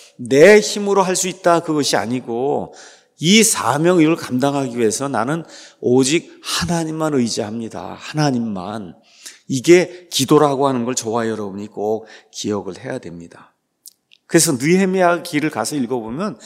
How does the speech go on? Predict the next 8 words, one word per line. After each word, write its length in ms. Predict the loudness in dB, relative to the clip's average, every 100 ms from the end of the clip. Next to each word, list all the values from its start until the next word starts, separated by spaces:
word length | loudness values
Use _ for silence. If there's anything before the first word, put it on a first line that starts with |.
| -20 -20 _
짤막짤막하게 1040 | -6 -2 0 2 2 2 0 -2 -6 -8
그냥 160 | -6 -8
계속 340 | 2 2 2 -2
기도가 360 | -6 -4 -4
나오잖아요. 720 | -6 -12 -14 -14 -14 -14 -16 -18 _ _ _
그 160 | -2 2
얘기가 360 | 2 0 -4
뭐냐? 480 | -2 -4 -6 -10 -12